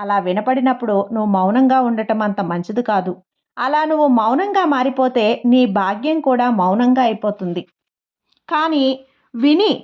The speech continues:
స్పందించినటువంటి వ్యక్తి, నా మాటలను తన హృదయంలోకి గ్రహించిన వ్యక్తి, ఆ వ్యక్తి లోపల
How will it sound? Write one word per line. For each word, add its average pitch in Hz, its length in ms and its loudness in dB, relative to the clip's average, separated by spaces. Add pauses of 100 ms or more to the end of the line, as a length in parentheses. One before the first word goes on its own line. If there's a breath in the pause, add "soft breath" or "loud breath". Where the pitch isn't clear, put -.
(300)
స్పందించినటువంటి 311 1300 0 (400)
వ్యక్తి, 220 480 -8 (460)
నా 247 200 -4
మాటలను 240 580 0
తన 240 200 -2
హృదయంలోకి 269 760 2
గ్రహించిన 226 540 0
వ్యక్తి, 202 360 -2 (200)
ఆ 208 140 -4
వ్యక్తి 202 340 -6
లోపల 247 360 0